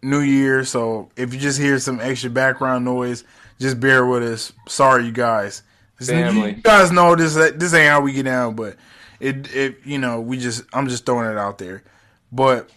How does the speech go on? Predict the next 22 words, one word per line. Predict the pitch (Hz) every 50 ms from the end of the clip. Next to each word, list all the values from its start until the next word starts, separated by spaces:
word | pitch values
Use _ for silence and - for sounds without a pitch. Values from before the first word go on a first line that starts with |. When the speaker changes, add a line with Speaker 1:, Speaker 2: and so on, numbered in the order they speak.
| _ _ _ _ _ _ _ -
Speaker 1:
uh, | 143 139 131 127
back | 123 135 156 165 160 151
to | - 160 139
the | 135 131 120
movie, | 123 135 151 147 139 127 127 123 120 _ _ _ _ _ _ _ _ _ _ _ _ - - - _ _ _ -
I | 165 196 226 233
just | 214 226 240 226 -
felt | - - 208 208 196 190 180
like | 185 180 175 175 165 165 - _ _ -
it | 175 185 185 175
could've, | - 185 190 180 180 175 170 165 160 151 156 _ _ _ _ _ _ _ _ _ _
it | - 180
was | 190 190 180 165 - -
too | - - - 330
much | 294 240 220 214 208 -
nostalgia, | 196 170 147 127 - - - 139 135 151 165 160 160 147 156 156 156
sh-, | 151 - - -
like, | 151 151 143 135 123 - - - - - - - - _ _ _
too | - 190 180
much | 175 170 165 156 135
nostalgic | 151 147 139 - - - 131 139 156 156 151 151 156 151 -
shit. | - - 165 160 160 160 156 - _